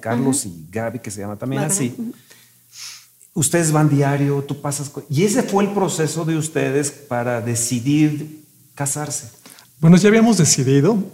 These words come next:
Speaker 3: De hecho, cuando ellos me ofrecen esto y me dicen, "Fernando,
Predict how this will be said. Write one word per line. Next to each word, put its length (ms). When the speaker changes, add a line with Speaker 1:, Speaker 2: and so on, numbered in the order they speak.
Speaker 3:
De 120
hecho, 180
cuando 220
ellos 120
me 80
ofrecen 460
esto 380
y 120
me 100
dicen, 280
"Fernando, 340